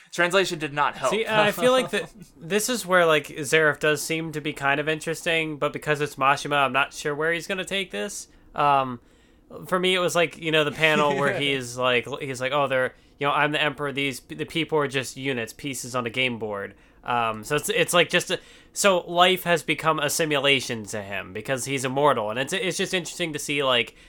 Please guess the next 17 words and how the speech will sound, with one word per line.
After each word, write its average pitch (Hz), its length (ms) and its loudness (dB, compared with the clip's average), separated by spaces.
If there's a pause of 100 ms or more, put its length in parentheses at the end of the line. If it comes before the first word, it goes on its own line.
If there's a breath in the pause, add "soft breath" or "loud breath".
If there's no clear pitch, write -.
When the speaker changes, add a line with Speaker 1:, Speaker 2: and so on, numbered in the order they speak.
(160 loud breath)
Speaker 2:
how 135 600 2 (440 soft breath)
that 147 200 4
immortality 131 960 2 (260 soft breath)
and 131 360 -2
I 127 140 -2
guess, 139 200 0
like, 139 180 0
the 123 80 -8
curse 127 320 -4
that 117 120 -8
he 113 100 -10
has. 107 280 -4
So 131 100 -4
it's 123 120 -6
just 151 140 -2
like 147 140 0
seeing 135 420 2